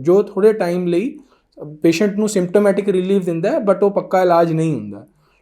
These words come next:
ਉਹਦੇ 'ਚ ਤਿੰਨ ਤਰੀਕੇ ਦੇ ਇੰਜੈਕਸ਼ਨ ਲਗਾਏ ਜਾ ਸਕਦੇ ਆ, ਜਿਵੇਂ ਪਹਿਲਾ ਇੰਜੈਕਸ਼ਨ ਹੁੰਦਾ ਹੈ ਸਟੀਰੋਇਡ, Kenacort, triamcinolone acetate ਹੁੰਦਾ ਹੈ, ਇਹ ਫੋਰਟੀ ਐਮ ਜੀ ਦਾ ਇੰਜੈਕਸ਼ਨ ਅਸੀਂ ਇੰਟਰਾਆਰਟੀਕੁਲਰ ਜੋੜ ਦੇ ਵਿੱਚ ਲਗਾ ਸਕਦੇ ਹਾਂ।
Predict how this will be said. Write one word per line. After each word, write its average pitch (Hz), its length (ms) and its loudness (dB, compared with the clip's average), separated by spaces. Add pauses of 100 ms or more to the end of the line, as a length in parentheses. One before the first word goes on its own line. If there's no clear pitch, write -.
ਉਹਦੇ 165 160 2
'ਚ 214 100 0
ਤਿੰਨ 214 240 2
ਤਰੀਕੇ 202 280 0
ਦੇ 196 80 0
ਇੰਜੈਕਸ਼ਨ 175 340 -2
ਲਗਾਏ 135 220 -4
ਜਾ 123 80 -4
ਸਕਦੇ 123 360 -12
ਆ, 135 80 -10
ਜਿਵੇਂ 175 580 -4
ਪਹਿਲਾ 175 220 2
ਇੰਜੈਕਸ਼ਨ 185 340 -4
ਹੁੰਦਾ 180 140 -2
ਹੈ 208 40 0
ਸਟੀਰੋਇਡ, 139 540 0
Kenacort, 143 840 -10
triamcinolone 143 880 -6
acetate 135 340 -6
ਹੁੰਦਾ 131 200 -8
ਹੈ, 214 100 -12 (460)
ਇਹ 160 80 0
ਫੋਰਟੀ 165 360 2
ਐਮ 190 100 2
ਜੀ 185 100 4
ਦਾ 180 100 2
ਇੰਜੈਕਸ਼ਨ 175 380 0
ਅਸੀਂ 226 220 -4
ਇੰਟਰਾਆਰਟੀਕੁਲਰ 175 680 0
ਜੋੜ 170 340 2
ਦੇ 165 100 2
ਵਿੱਚ 156 160 -2
ਲਗਾ 127 220 -4
ਸਕਦੇ 107 320 -14
ਹਾਂ। 104 100 -20